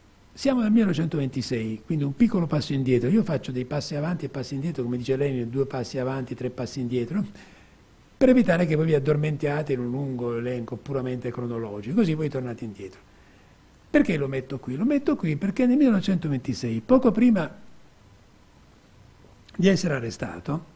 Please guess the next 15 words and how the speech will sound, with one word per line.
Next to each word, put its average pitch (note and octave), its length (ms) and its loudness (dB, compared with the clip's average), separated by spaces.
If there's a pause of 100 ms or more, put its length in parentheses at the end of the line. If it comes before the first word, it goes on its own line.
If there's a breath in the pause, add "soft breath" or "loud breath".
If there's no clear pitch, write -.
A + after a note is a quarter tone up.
(360 soft breath)
Antonio G3 320 4
Gramsci, C3 580 -2 (720 loud breath)
esattamente F#3+ 560 2
il D#3+ 80 -2
quattordici G3 540 0
ottobre, B2 440 -4 (200)
Gramsci E3+ 340 -2
viene C3+ 200 0
arrestato C#3 380 -2
l'otto C#3 300 2
novembre C#3 300 0
del A#2 160 -4 (220)
ventisei, A#2 540 -4 (640 loud breath)
poco C4 220 6
prima C#3 340 0